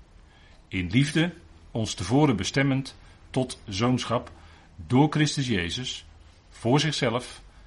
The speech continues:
in overeenstemming met het welbehagen van zijn wil, tot lofprijs van de heerlijkheid van zijn genade, die ons begenadigt in de geliefde.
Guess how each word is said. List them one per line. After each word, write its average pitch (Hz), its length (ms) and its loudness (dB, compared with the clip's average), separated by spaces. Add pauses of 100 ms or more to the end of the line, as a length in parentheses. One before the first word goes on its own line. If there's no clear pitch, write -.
(160)
in 104 160 0
overeenstemming 135 880 0
met 104 160 -4
het 85 140 -8
welbehagen 117 600 -2
van 107 180 -2
zijn 101 200 0
wil, 101 280 -4 (840)
tot 101 160 -8
lofprijs 143 640 0
van 98 160 -4
de 85 80 -6
heerlijkheid 131 540 -2
van 117 200 -2
zijn 104 240 -2
genade, 95 500 -4 (440)
die 92 220 -6
ons 143 280 2
begenadigt 104 760 -4
in 104 140 -2
de 104 80 -2
geliefde. 101 420 -4